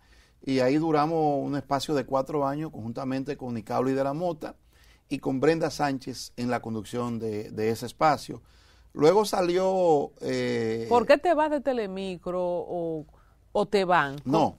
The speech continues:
Speaker 1: a mí
Speaker 2: cómo
Speaker 1: me
Speaker 2: fue?
Speaker 1: cancelaron de Telemicro. En realidad, en un momento muy, en un momento, eh, en Telemicro se vivió una situación un tanto difícil, diría yo, en términos económicos,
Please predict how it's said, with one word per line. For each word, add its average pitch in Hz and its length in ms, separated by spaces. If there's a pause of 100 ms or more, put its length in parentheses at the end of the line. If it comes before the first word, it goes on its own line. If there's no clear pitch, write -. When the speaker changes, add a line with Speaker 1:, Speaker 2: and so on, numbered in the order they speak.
(140)
Speaker 1:
a - 80
mí 117 60
Speaker 2:
cómo 127 160
Speaker 1:
me 165 80
Speaker 2:
fue? 180 100
Speaker 1:
cancelaron 135 500
de 101 120
Telemicro. 101 560 (600)
En 117 200
realidad, 135 640
en 170 180
un 208 100
momento 226 680
muy, 156 560
en 156 180
un 185 140
momento, 196 880 (440)
eh, 131 680 (260)
en 135 160
Telemicro 156 500
se 185 140
vivió 156 320
una 160 380
situación 147 560
un 143 100
tanto 143 540
difícil, 123 640 (500)
diría 127 440
yo, 147 200
en 139 120
términos 151 340
económicos, 151 640